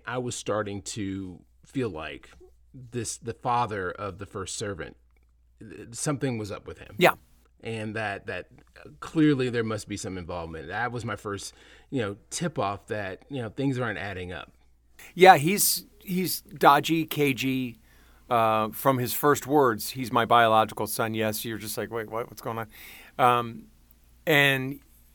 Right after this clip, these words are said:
Speaker 2: he's pulling the kid away, and he's very stern about certain things. And there's your beautiful red herring. Like, "What's up with this guy?" Like, in no way do we not see him as someone who's suspicious.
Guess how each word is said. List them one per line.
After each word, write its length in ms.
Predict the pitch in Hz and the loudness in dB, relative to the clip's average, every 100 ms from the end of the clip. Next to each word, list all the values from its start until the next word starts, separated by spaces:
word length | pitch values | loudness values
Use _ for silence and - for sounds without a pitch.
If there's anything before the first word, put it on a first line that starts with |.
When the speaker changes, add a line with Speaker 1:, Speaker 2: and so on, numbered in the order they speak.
| _ - | _ -16
Speaker 2:
he's 300 | 156 151 - | -8 -8 -4
pulling 320 | - 160 135 | 4 6 6
the 80 | 127 | 2
kid 200 | 123 120 | 2 2
away, 520 | 123 190 196 175 151 | 4 6 8 6 4
and 100 | 127 | 2
he's 320 | 120 107 - - | -2 -8 -10 -8
very 280 | 127 123 117 | -2 -2 0
stern 380 | - 190 180 175 | 0 2 4 6
about 260 | 156 151 | 6 6
certain 320 | - 139 123 | 4 -2 -2
things. 460 | 123 139 127 120 - - - - - _ _ - | -4 -2 -2 -4 -10 -18 -20 -20 -20 _ _ 0
And 380 | 165 151 143 143 | 4 6 6 2
there's 380 | 151 160 220 214 | 0 4 4 4
your 240 | 208 170 143 | 2 2 0
beautiful 680 | 123 107 143 156 160 135 120 | -8 0 6 6 6 0 2
red 220 | 120 110 | 2 2
herring. 440 | 110 139 110 110 | 0 2 2 -2
Like, 240 | 113 101 - | -8 -6 -2
"What's 160 | 349 | 4
up 140 | 330 208 | 4 4
with 100 | 170 | 0
this 180 | 151 | 0
guy?" 300 | - 107 87 90 85 - | 2 0 -2 -10 -16 -10
Like, 240 | 156 - - - - - _ _ - - | -10 -10 -18 -20 -20 -20 _ _ -20 -2
in 280 | 185 175 175 | 4 6 6
no 180 | 185 196 | 8 10
way 400 | 190 190 156 135 | 10 10 10 6
do 180 | 113 135 | 2 0
we 300 | 131 131 127 | 2 0 2
not 320 | 131 135 135 | 4 6 6
see 240 | - 151 | 2 2
him 240 | 123 117 110 | 0 -2 -2
as 140 | 110 | -4
someone 260 | - 123 120 | 0 0 0
who's 220 | 110 107 | -2 -2
suspicious. 720 | - 107 131 110 113 - - | -2 0 0 -2 -8 -12 -16